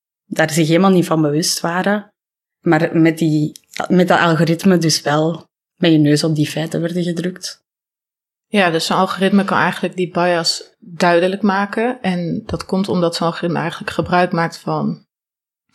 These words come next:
Speaker 2: informatie, eh, die daarin gegooid wordt. En worden de vrouwen daarin eigenlijk negatief beoordeeld omdat ze vrouw zijn?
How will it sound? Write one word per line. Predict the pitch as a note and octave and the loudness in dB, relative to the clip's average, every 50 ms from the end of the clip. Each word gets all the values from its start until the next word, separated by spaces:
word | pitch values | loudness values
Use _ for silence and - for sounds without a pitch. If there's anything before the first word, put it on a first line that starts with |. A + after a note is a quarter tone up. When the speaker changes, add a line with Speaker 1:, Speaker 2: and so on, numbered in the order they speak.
| - - | -6 -2
Speaker 2:
informatie, | G#3+ G3+ G3+ - F3+ E3+ E3+ E3 E3 E3+ E3+ - - G#3 G#3+ A3 B3 C4 - _ _ _ _ _ _ _ _ _ | -2 0 0 0 0 0 2 0 0 -2 -4 -4 -2 0 0 0 0 -2 -6 _ _ _ _ _ _ _ _ _
eh, | - G3 F#3+ E3 | -4 -4 -2 0
die | F3+ F3 | 2 2
daarin | F3 D#3+ - F3+ F#3+ | 2 2 2 0 0
gegooid | - A3+ G#3 - A3 G#3 G#3 | 0 -2 0 2 2 2 2
wordt. | G3 G3 G3+ | 2 0 0
En | G3 F3 F3+ - | 0 -2 -4 -2
worden | F3 E3+ E3 F#3 F3+ F#3+ | -2 0 0 2 2 4
de | E3+ F3 | 2 2
vrouwen | E3 - - F3+ F3+ F#3 G3 | 0 2 2 4 4 6 4
daarin | G3 F#3 F3+ F3+ | 4 4 2 2
eigenlijk | - F3 F#3 - G3+ - F#3+ | 2 0 0 -2 -2 0 0
negatief | F3+ F3+ F3+ - F3 - F#3+ F3 | 0 2 0 0 0 -2 -2 0
beoordeeld | - E3+ - F3 F3+ F3+ E3+ E3+ | 0 0 2 4 2 2 2 0
omdat | - F3+ E3+ E3 E3+ | -2 -2 -2 -2 -2
ze | - F3 | -4 -8
vrouw | - - - D#3+ D#3 D#3+ E3 | -8 -4 -4 -2 -2 -2 -4
zijn? | - - E3 D#3+ - F#3+ G3+ A#3 - - _ - | -6 -6 -6 -4 -4 -2 -2 -4 -4 -6 _ -20